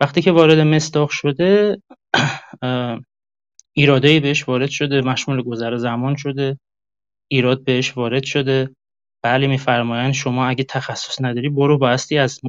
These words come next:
از متخصصای دینت بپرسی. خب اینم خودش یه گزارهٔ جدیدیه که وارد شده.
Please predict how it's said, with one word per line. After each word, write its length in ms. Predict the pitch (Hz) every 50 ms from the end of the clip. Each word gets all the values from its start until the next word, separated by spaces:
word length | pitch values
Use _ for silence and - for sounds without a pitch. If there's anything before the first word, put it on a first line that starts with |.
| -
از 180 | - 135 127 131
متخصصای 800 | 135 120 - - 127 - - 117 110 - 120 - - 135 139 139
دینت 280 | 131 131 123 120 117 _ _
بپرسی. 400 | 135 131 - 127 - - - 135
خب 180 | - 131 120 _
اینم 260 | - 143 131 135 139
خودش 360 | 131 - 143 131 139 131 -
یه 60 | 139 135
گزارهٔ 500 | - 143 131 120 123 117 113 120 127 135
جدیدیه 800 | 127 127 117 110 120 123 127 131 127 143 143 139 135 135 135 139 _ _ _ _ _ _ _ _ _ _ -
که 200 | - 139 131 123
وارد 520 | 117 117 127 131 117 110 110 120 143 156
شده. 540 | 156 - - 147 143 131 139 139 135 131 131